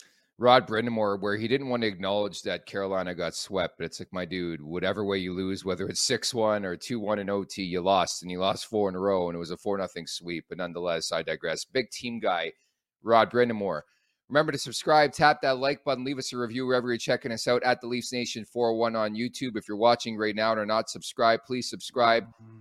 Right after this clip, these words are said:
at the Leafs Nation four oh one. Additionally, we're available wherever you find your podcasts.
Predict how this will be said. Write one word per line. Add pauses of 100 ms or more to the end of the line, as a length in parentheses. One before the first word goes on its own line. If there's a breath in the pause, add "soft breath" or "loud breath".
(260)
at
the
Leafs
Nation
four
oh
one.
Additionally,
we're
available
wherever
you
find
your
podcasts.